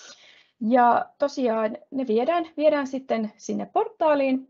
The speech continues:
ja, ja niissä on semmoinen haku, haku sitten, joka lähtee ensi keväänä käyntiin noille P K-yrityksille, ja he voivat ilmoittaa siitä sitten, että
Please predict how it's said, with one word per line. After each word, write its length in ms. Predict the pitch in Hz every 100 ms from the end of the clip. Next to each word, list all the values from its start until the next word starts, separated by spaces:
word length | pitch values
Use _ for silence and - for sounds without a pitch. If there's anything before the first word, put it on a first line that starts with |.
| 240
ja, 340 | 233 214 202 -
ja 220 | 220 208
niissä 320 | 208 202 208
on 80 | 196
semmoinen 640 | 190 208 208 - 220 202 - _
haku, 420 | 220 - 233 202 - - -
haku 260 | 285 294
sitten, 300 | 269 240 220
joka 200 | 208 202
lähtee 500 | 202 202 - 175 -
ensi 180 | 202 202
keväänä 420 | 208 196 190 208 -
käyntiin 380 | 196 190 95 110
noille 160 | 107
P 120 | -
K-yrityksille, 1040 | 202 202 - 196 190 190 196 196 208 240 240
ja 60 |
he 140 | 208 208
voivat 320 | 285 - 370 -
ilmoittaa 500 | 202 190 202 - 208
siitä 340 | - - 220
sitten, 320 | 220 220 208
että 160 | -